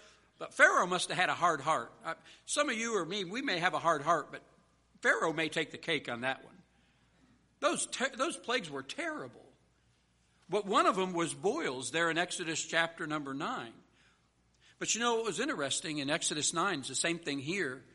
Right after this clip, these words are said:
The people of God aren't touched by 'em. There are gonna be a lot of people on the planet that don't suffer this, those tribulation saints that have not yet been martyred. They're not going to suffer from this boil. They're protected just like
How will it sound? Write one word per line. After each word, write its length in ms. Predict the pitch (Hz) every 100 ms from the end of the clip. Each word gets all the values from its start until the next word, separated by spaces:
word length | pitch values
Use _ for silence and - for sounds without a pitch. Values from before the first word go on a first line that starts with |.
| _ _ _
The 80 | 135
people 340 | - 202 190
of 80 | 139
God 240 | 135 180 160
aren't 180 | 139
touched 380 | - 175 - -
by 160 | 120 110
'em. 160 | 120 - _ _ _ _ _ _ _ _ _ - _ _ _
There 100 | 180
are 40 |
gonna 140 | 196 180
be 100 | 196
a 60 |
lot 220 | 156 185
of 80 | 165
people 240 | 185 185 175
on 120 | 170
the 60 |
planet 380 | 160 175 185 208 - -
that 220 | 139 135
don't 200 | 170 170
suffer 400 | - 214 - 143
this, 240 | 123 127
those 200 | - 139
tribulation 720 | - 190 185 185 185 185 165 143
saints 380 | 208 214 -
that 100 | 160
have 120 | 131 131
not 240 | 165 165
yet 220 | 175 180
been 180 | 180 160
martyred. 480 | 160 196 160 120 - - _ _ _ _ _ _ _ _
They're 160 | 143 233
not 220 | 254 180
going 200 | 190 190
to 80 | 180
suffer 360 | - 262 359
from 180 | 302 143
this 180 | 123 117
boil. 300 | - 127 135
They're 200 | 139 208
protected 580 | 185 170 196 - 165 143
just 180 | 196 214
like 160 | 190